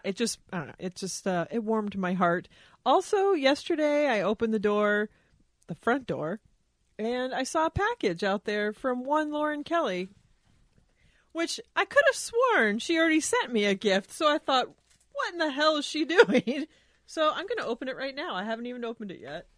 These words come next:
And it's a birthday gift. Oh, she sent me Tasty Cake donuts.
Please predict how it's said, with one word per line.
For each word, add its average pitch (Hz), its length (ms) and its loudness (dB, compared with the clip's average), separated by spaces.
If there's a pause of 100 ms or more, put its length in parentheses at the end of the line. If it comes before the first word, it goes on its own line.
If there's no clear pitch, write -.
(1400)
And 247 280 -14
it's 262 160 -14
a 294 40 -14
birthday 254 380 -6
gift. 226 520 -4 (260)
Oh, 320 560 8
she 302 160 -4
sent 302 180 -2
me 269 140 -8
Tasty 294 360 -6
Cake 320 320 -8
donuts. 226 840 -4